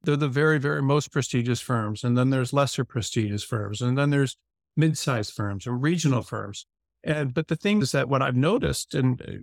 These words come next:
throughout my career is attorneys at less prestigious firms that are working for companies al-, almost always seem to want to move up to more prestigious firms.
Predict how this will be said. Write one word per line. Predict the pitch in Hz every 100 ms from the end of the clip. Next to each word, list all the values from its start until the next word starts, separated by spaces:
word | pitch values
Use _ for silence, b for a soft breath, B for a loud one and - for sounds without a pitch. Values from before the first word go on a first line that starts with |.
| 160
throughout | - 156 151
my | 139
career | 117 - 185 196
is | 160
attorneys | 139 - 190 190 170
at | 151
less | 147 160 -
prestigious | 233 - 180 156 131
firms | - 190 151 143 - _ _ _ _
that | 165 156
are |
working | 139 160 165 139
for | 135
companies | - 117 98 113 143 160 - _ _ -
al-, | 143 165
almost | 170 170 156 -
always | - 196 202 165 -
seem | 160
to | 156
want | 147 156
to |
move | 151 151 147
up | 170 -
to |
more | 175 233
prestigious | - 123 - 110 101 -
firms. | 110 110 -